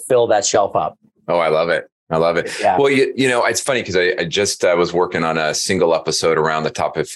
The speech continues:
Speaker 2: uh, topic of consistency. And to your point ar-, around, yeah, I mean, it's, and I've heard lots of authors talk about, you know, the challenge and sort of the daunting nature of writing a book,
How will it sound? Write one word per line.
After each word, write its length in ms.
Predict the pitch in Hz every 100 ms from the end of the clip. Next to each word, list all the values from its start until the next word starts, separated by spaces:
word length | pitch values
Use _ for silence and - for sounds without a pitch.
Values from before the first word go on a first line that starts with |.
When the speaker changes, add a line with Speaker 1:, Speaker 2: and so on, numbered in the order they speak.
| -
Speaker 2:
uh, 80 | - -
topic 340 | 95 - 90
of 160 | 90 -
consistency. 920 | 85 - 95 - - 65 - 50 - _ _ _ _ -
And 140 | 90 87
to 100 | 104
your 180 | 95 -
point 280 | 104 107
ar-, 280 | 95 85 85 -
around, 380 | 87 85 82 85
yeah, 180 | 78 78
I 20 | 98
mean, 160 | 92
it's, 340 | 87 85 - - _
and 100 | 175
I've 80 | 165
heard 140 | 131
lots 240 | 98 90 76
of 80 |
authors 340 | 80 80 82 76
talk 300 | 90 80 101
about, 380 | 78 78 78 -
you 40 | 85
know, 120 | 80
the 100 | 73
challenge 560 | - 85 82 85 85 80
and 100 | 76
sort 180 | 87
of 40 | 76
the 60 | 73
daunting 380 | 78 78 76
nature 320 | 78 80 - 71
of 60 |
writing 240 | 80 78 71
a 80 | 69
book, 340 | 101 101